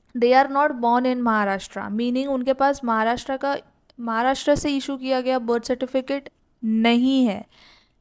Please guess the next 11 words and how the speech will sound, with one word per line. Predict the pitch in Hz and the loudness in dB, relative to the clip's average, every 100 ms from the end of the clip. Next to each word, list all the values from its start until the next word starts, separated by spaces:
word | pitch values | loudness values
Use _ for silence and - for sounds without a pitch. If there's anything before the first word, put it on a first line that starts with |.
| _ | _
and | 233 226 254 226 | -4 -2 -4 -4
domicile | 226 247 262 302 294 | -4 -6 -4 -6 -6
certificate | - - 240 233 311 311 302 302 294 - | -12 -6 -6 -4 -4 -4 -2 -4 -4 -10
भी | 233 254 269 | -4 -2 0
नहीं | 240 226 208 | 0 0 -2
है, | 185 190 _ - _ _ _ _ _ - | -4 -10 _ -20 _ _ _ _ _ -8
they | 214 240 254 254 _ | 2 4 4 -2 _
come | 269 285 269 | 4 4 2
under | 247 226 247 - | 0 0 -2 2
all | 226 240 254 247 | 4 4 4 2
India | 240 | 2